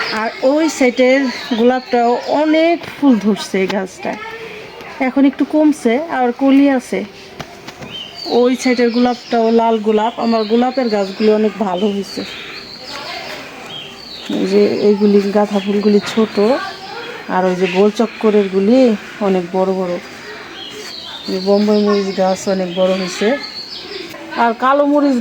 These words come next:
গাছে ফুলে ভরে গেছে। কাজ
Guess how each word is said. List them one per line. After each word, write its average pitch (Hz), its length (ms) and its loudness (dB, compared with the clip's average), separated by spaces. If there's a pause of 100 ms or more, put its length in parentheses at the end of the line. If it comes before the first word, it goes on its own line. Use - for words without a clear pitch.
গাছে 247 240 4 (160)
ফুলে 277 300 2 (220)
ভরে 226 300 4
গেছে। 240 240 0 (3000)
কাজ 254 200 2